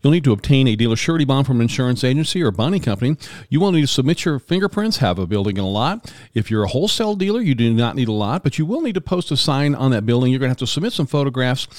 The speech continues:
and register your building with the Florida Corporation Commission. And ha-, also, you have to have computer and an internet access. I'm gonna show you how to easily obtain your Florida dealer license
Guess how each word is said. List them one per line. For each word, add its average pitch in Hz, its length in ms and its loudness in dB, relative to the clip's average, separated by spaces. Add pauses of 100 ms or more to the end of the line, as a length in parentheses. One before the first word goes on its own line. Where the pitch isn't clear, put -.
(260)
and 107 200 -2
register 170 480 -2
your 135 180 0
building 147 380 0
with 127 100 2
the 117 80 -2
Florida 175 500 0 (200)
Corporation 160 580 0
Commission. 123 420 -2 (440)
And 117 380 0
ha-, 135 60 0 (100)
also, 247 240 2
you 196 120 2
have 180 100 0
to 175 80 0
have 156 180 0
computer 156 540 0 (260)
and 120 160 4
an 120 140 0
internet 120 480 2
access. 107 640 -2
I'm 170 100 2
gonna 196 80 2
show - 160 0
you 143 140 2
how 139 180 2
to 131 140 0
easily 185 360 2
obtain 143 420 2
your 101 140 2
Florida 151 360 0
dealer 147 260 0
license 143 500 0